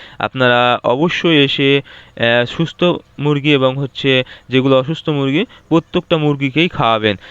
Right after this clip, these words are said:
সেক্ষেত্রে কী হবে, মুরগির অ্যান্টিভাইরালের কাজ হলো একটা অসুস্থ মুরগি থেকে অন্য যে সুস্থ মুরগি আছে ওই মুরগিকে কিন্তু আক্রান্ত করতে দিবে না।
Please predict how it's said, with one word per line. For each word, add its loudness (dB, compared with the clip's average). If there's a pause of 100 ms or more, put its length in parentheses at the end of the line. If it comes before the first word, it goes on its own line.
(120)
সেক্ষেত্রে 0
কী 0
হবে, 2
মুরগির -2 (1600)
অ্যান্টিভাইরালের 2
কাজ -2
হলো 2 (480)
একটা 0
অসুস্থ 0
মুরগি 0
থেকে -2
অন্য -2
যে 4 (220)
সুস্থ -4
মুরগি 2
আছে 0 (240)
ওই 4
মুরগিকে 2
কিন্তু -2
আক্রান্ত -2
করতে 0
দিবে 2
না। 0